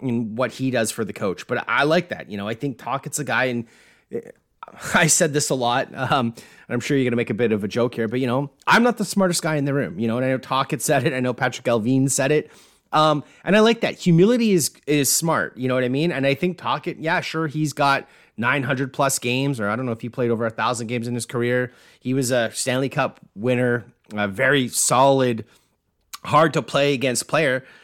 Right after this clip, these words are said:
but he doesn't have all the answers. And I like that. I like that he's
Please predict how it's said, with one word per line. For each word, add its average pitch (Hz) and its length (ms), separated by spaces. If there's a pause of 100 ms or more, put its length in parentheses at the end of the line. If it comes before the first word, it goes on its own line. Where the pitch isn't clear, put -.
(120)
but 151 140
he 180 80
doesn't 214 260
have 185 180
all 175 120
the 135 160
answers. - 440
And 143 140
I 170 60
like 180 240
that. 73 120
I 107 80
like 165 220
that 170 140
he's 147 300